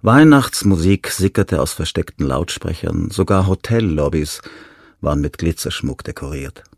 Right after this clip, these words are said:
Der Baum im Rockefeller Center leuchtete vor bunten Kugeln und den Blitzen tausender Smartphones. Und der Verkehr, selbst in den besten Zeiten nicht gerade flüssig,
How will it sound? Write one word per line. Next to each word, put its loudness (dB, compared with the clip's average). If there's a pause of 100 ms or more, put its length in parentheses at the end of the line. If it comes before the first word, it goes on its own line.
(1080)
Der 4
Baum 8
im 6
Rockefeller 2
Center 2
leuchtete -2
vor -6
bunten -6
Kugeln -4
und -8
den -10
Blitzen -2
tausender -6
Smartphones. -8 (720)
Und 2
der 6
Verkehr, 4
selbst 2
in 4
den 4
besten 0
Zeiten 0
nicht 0
gerade -4
flüssig, -2